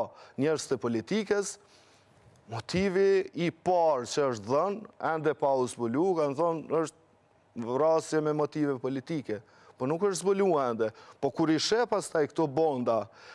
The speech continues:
edhe ja u sheh financat, ti pastaj thu, "Okej, hajde bre ta analizojmë pak se ndoshta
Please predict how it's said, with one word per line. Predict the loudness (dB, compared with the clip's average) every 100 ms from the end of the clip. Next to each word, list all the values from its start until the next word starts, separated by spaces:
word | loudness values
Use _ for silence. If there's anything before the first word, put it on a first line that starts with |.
| -4
edhe | 0 2
ja | 2
u | 2
sheh | 0 2
financat, | 2 2 2 2 0 -2 -4 -14 _ -20 _ _ -18
ti | -8
pastaj | -6 -4 -2 -2 0
thu, | 0 0 0 -8 -20 -20 _ _ _ _
"Okej, | -12 -2 0 2
hajde | 2 0 0
bre | -2
ta | -2 -2 2 2
analizojmë | 2 0 -2 0 0 0 0
pak | 0 0
se | -2 0
ndoshta | 0 -2 0 2 4 0